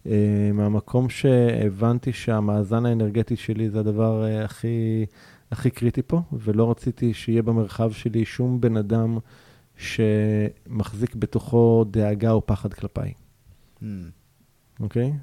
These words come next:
Speaker 1: זאת
Speaker 2: לא
Speaker 1: אומרת,
Speaker 2: רצית שזה ייכנס למרחב בכלל.
Speaker 1: לא רציתי שזה ייכנס למרחב שלי, אז באמת כל בן אדם ששקלתי או בחרתי לשתף איתו, השאלה שלי הייתה,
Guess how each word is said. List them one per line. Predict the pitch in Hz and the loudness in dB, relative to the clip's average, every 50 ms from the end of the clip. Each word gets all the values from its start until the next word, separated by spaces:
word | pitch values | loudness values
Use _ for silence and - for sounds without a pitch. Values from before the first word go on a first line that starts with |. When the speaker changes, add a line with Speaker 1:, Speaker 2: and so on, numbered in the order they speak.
| - - | -12 -18
Speaker 1:
זאת | _ _ 120 | _ _ -4
Speaker 2:
לא | 117 107 110 | 0 2 2
Speaker 1:
אומרת, | 110 107 107 117 | 2 2 2 0
Speaker 2:
רצית | 120 120 | 0 0
שזה | - 120 113 107 | 0 0 0 0
ייכנס | 107 - - 110 104 110 104 - - | -2 -2 -2 -2 -2 -2 -2 -2 -2
למרחב | 107 101 104 92 - 113 110 101 | -2 -2 -2 -2 -2 -2 -2 0
בכלל. | 95 127 117 117 | 0 0 2 2
Speaker 1:
לא | 123 120 | 4 2
רציתי | 120 - - 117 107 | 2 0 -2 -4 -2
שזה | 107 113 113 | -2 -2 0
ייכנס | 110 - 117 107 - | 0 0 0 0 2
למרחב | 117 113 104 90 - 113 117 | 0 0 0 0 0 -2 0
שלי, | - - 156 160 156 | 0 0 0 2 2
אז | 123 110 101 98 98 | 2 0 -2 -4 -4
באמת | 101 113 110 123 127 - - - | -2 2 2 2 2 0 -4 -12
כל | - - - 131 127 127 131 131 131 127 127 120 113 | -8 0 2 4 6 6 6 4 4 2 0 0 0
בן | 110 113 110 | 0 0 2
אדם | 110 104 98 107 113 120 123 123 117 | 0 0 0 0 2 2 2 0 -2
ששקלתי | - - - 113 107 101 101 - - - - _ _ _ _ - - - - - - - 117 117 110 - - 123 | -4 -4 -4 -4 -4 -4 -8 -12 -16 -18 -20 _ _ _ _ -20 -10 -10 -8 -4 0 2 2 2 0 0 0 2
או | 110 104 101 | 2 2 2
בחרתי | 95 92 - - 117 113 120 | 0 -2 -2 -2 -2 -2 -2
לשתף | 107 98 - 107 - 160 - - | -4 -4 -6 -4 -2 -2 -2 -2
איתו, | 180 - - 117 | -4 -2 -2 -2
השאלה | 104 - - 113 107 107 120 120 | -2 -2 -2 -2 0 0 0 0
שלי | - - 127 110 117 | -2 -2 -2 -2 0
הייתה, | 110 107 - - 165 165 165 | -2 -2 0 0 0 0 0